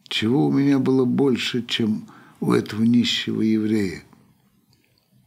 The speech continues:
Стратегического ума, римского происхождения, должности, давшей мне власть и оружие, и многое другое.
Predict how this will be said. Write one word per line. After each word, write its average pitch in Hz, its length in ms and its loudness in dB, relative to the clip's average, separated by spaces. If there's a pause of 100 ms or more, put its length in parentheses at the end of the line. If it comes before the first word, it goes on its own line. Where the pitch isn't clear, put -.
(320)
Стратегического 110 1400 -2
ума, 120 540 -2 (1200)
римского 113 680 2
происхождения, 104 1300 -2
должности, 110 880 0
давшей 120 460 -4
мне 110 240 0
власть 101 580 -6 (560)
и 107 80 -6
оружие, 101 800 -2
и 143 160 -12
многое 101 500 -2
другое. 98 680 -4